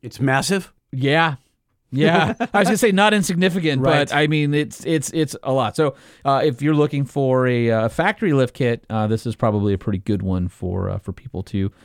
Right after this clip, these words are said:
Speaker 2: uh, check out. You can buy it from your dealer, and, uh, they fit the Wrangler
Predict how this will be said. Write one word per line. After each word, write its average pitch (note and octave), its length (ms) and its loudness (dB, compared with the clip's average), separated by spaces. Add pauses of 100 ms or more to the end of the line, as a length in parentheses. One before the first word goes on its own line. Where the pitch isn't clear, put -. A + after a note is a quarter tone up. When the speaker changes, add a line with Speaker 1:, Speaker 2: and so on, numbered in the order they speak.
(300)
Speaker 2:
uh, F#2+ 240 -2
check A#2 240 -2
out. F3+ 80 2
You A3 80 -4
can B2+ 60 -2
buy A2 120 2
it A2 80 -4
from A#2 100 0
your G#2 80 0
dealer, D#3+ 500 0
and, A2 440 0
uh, A2 240 4 (320)
they A2+ 140 2
fit B2 180 0
the A2 160 2
Wrangler B2 560 2